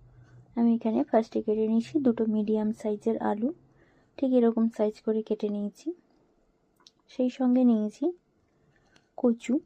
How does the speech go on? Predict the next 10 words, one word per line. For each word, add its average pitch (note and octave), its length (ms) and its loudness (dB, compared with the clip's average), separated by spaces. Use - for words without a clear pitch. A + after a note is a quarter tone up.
একশো A#3 400 -2
গ্রাম, G#3+ 240 0
খোসা A#3+ 300 0
ছাড়িয়ে A3+ 440 2
ছোট - 160 -2
ছোট A3+ 200 2
টুকরো A3 280 0
করে A#3+ 200 -2
কেটে A3 220 0
নিয়েছি। - 360 -10